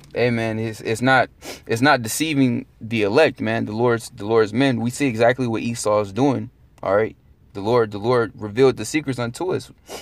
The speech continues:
We know exactly how things have to go, and we, and we see it happening. It's just these, these p-, uh, uh, these Babylonians that have no clue what Esau is, uh, has, has in store for them, you know. But hey, we, we know the, we know the,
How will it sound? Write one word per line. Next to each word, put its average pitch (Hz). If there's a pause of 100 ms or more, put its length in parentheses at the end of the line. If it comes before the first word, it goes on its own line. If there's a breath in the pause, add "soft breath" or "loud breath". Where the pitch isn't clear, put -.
(140 loud breath)
We 123
know 160
exactly 127 (200)
how 123
things 120
have 120
to 110
go, 147
and 110
we, 107
and 110
we 127
see 151
it 110
happening. 123 (500)
It's 120
just 127
these, 120
these 110
p-, -
uh, 117
uh, 107
these 107
Babylonians 117 (520 soft breath)
that 98
have 113
no 113
clue 151
what 113
Esau 113
is, 101
uh, 104
has, 110
has 113
in 107
store 165
for 123
them, 117 (600)
you 101
know. 117 (600)
But 101
hey, 127
we, 123
we 117
know 151
the, 120
we 123
know 139
the, 117